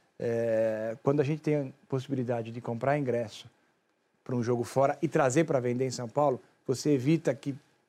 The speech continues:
eventualmente tenha uma, uma, brigas, situações de conflitos próximos a, a, a, ao campo do adversário,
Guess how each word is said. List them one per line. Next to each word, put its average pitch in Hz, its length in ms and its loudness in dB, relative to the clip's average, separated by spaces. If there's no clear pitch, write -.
eventualmente 139 720 0
tenha 139 120 -2
uma, 135 400 -8
uma, 139 300 -8
brigas, 131 840 4
situações 139 560 0
de 143 80 -4
conflitos 147 880 2
próximos 135 760 0
a, 139 100 -2
a, 123 320 -4
a, 113 260 -6
ao 110 360 -4
campo 120 280 -2
do 113 80 -4
adversário, 117 540 0